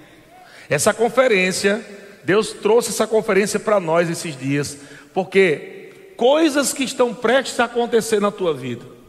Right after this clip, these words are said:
podem não acontecer, podem não acontecer se você abortar o que está sendo gerado no Espírito.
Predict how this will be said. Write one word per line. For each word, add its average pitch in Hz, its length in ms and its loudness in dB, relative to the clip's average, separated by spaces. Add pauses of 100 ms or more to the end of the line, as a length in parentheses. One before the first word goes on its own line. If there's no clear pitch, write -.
(1040)
podem 226 400 4
não 277 380 2
acontecer, 269 1400 -2 (1300)
podem 165 320 2
não 202 280 0
acontecer 220 680 -2 (680)
se - 200 -8
você 160 280 -4
abortar 139 840 -6 (920)
o 127 100 -14
que - 100 -14
está 139 200 -4
sendo 139 260 -6
gerado 120 440 -6
no 135 120 -12
Espírito. 98 520 -14